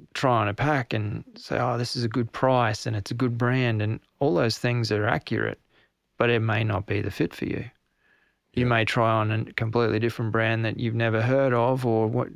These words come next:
Speaker 1: weren't interested in, and the second you put that on, all the straps do up and the length of the frame and everything just fits you, and you say, "Wow, this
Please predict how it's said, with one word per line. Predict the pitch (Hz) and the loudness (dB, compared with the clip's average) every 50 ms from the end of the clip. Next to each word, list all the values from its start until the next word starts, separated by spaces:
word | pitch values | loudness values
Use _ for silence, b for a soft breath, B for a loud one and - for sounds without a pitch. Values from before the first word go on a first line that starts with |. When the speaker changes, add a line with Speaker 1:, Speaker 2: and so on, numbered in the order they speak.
| - - | -14 -14
Speaker 1:
weren't | - - 127 120 117 117 117 | -12 -6 -2 -2 0 0 2
interested | 123 143 147 - 147 127 - - - 117 110 | 0 0 0 0 -2 -2 -2 -2 -2 -2 0
in, | 113 117 120 120 143 B B B B B B B B B _ | 0 0 -2 -2 -4 B B B B B B B B B _
and | - 135 113 | -6 -4 -4
the | 110 | -4
second | 110 - - 135 123 - 127 120 | -2 0 0 0 0 0 0 0
you | 117 113 | 0 0
put | 113 - 131 117 - | 0 0 -2 -2 0
that | - 110 104 107 110 | 0 0 2 2 2
on, | 113 117 113 113 120 127 117 b b b b b b b b b _ _ _ _ _ - | 0 0 0 0 -2 -4 -6 b b b b b b b b b _ _ _ _ _ -2
all | 120 107 101 | 0 2 2
the | 104 101 | 0 -2
straps | - - 117 110 110 107 - - | -2 -2 0 0 0 -2 -4 -4
do | - 113 113 110 107 | -2 0 2 2 2
up | 107 110 107 - | 2 0 0 -2
and | - 110 104 101 | -2 -2 -2 -2
the | 95 | 0
length | 98 104 110 107 104 - - | 0 0 0 -2 -2 -4 -4
of | 110 | -4
the | 104 101 | -4 -4
frame | - - 117 113 110 110 113 110 | -4 -2 -2 0 0 0 0 0
and | 110 117 | 0 2
everything | 117 117 117 110 - - 117 110 110 107 | 2 2 0 0 -2 -2 -4 -2 -2 -2
just | 107 107 - - | -4 -4 -6 -6
fits | - - 113 104 - - - | -4 -4 -4 -4 -4 -4 -4
you, | 110 107 | -2 -2
and | 104 101 | -2 -2
you | 98 | -4
say, | - - 113 104 104 | -4 -4 -4 -2 -2
"Wow, | 104 101 107 110 135 135 - - - | -2 -2 -2 -2 -2 -2 -2 -4 -4
this | 101 120 131 123 - - - - | -2 0 0 0 -2 -4 -8 -12